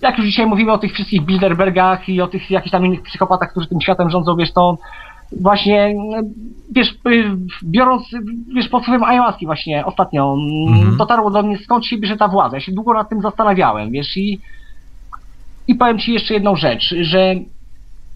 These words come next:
Speaker 1: prócz tego, mm, dowiedziałem się jeszcze, y, o jednej rzeczy. Wiesz, tak sobie podróżując, y, po tym pięknym ogrodzie, do którego
Speaker 2: Mhm.
Speaker 1: mnie ayahuasca, bogini ayahuasca zaprosiła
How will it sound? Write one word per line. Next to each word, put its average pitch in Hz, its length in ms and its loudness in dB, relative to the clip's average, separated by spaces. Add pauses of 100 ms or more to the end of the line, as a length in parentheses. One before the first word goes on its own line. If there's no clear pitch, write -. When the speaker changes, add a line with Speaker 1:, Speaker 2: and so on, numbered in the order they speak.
(160)
Speaker 1:
prócz 233 240 2
tego, 165 440 2 (1120)
mm, 202 540 2
dowiedziałem 220 540 2
się 247 100 -2
jeszcze, 233 260 0 (280)
y, 214 280 4 (180)
o 226 80 4
jednej 233 260 4
rzeczy. 113 400 -2 (960)
Wiesz, 196 260 -2
tak 233 140 0
sobie 240 220 0
podróżując, 233 800 0
y, 147 300 -2 (360)
po 190 80 2
tym 190 180 0
pięknym 233 300 0
ogrodzie, 143 560 2
do 156 140 -4
którego - 280 2
Speaker 2:
Mhm. 180 60 4 (280)
Speaker 1:
mnie 165 120 -6
ayahuasca, 190 640 2
bogini 165 600 -2 (180)
ayahuasca 180 420 2
zaprosiła 156 680 0